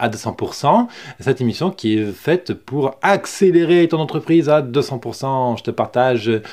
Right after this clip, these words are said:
des techniques de marketing, de communication, de développement personnel, de mindset, euh, de te-, des techniques pour booster son site web, et cetera. Et moi, je suis David, je suis entrepreneur, mentor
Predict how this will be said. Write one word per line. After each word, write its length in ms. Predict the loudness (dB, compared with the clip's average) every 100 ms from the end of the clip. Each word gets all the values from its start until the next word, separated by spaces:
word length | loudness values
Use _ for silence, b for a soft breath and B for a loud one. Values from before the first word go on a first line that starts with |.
| B -14
des 60 | -4
techniques 320 | -4 -2 -4
de 80 | -4
marketing, 640 | -2 -2 -2 -4 -4 -4
de 100 | 2
communication, 720 | 0 0 -4 0 -2 -2 -6 -2
de 160 | -2
développement 520 | 0 0 0 -2 -4
personnel, 720 | -2 -4 -4 -4 -2 0 0 0
de 100 | -4
mindset, 640 | -2 -4 -4 -2 -2 -2 -6 B B B B
euh, 340 | 0 2 2
de 120 | 4 0
te-, 240 | 2 0
des 160 | 0 0
techniques 400 | -2 -2 -8 -8 _
pour 120 | -2
booster 360 | 0 -4 -2 -4
son 80 | -6
site 260 | -8 -2
web, 180 | 0 0
et 140 | -2
cetera. 580 | -6 -10 -8 -8 -2 -2 B B B
Et 60 | -2
moi, 160 | 0 0
je 60 |
suis 180 | -2 -6
David, 520 | 0 0 2 0 0
je 100 | -4
suis 200 | -4 -2
entrepreneur, 640 | -2 -2 -4 -4 -2 -4 -4
mentor 540 | -6 -6 -2 -4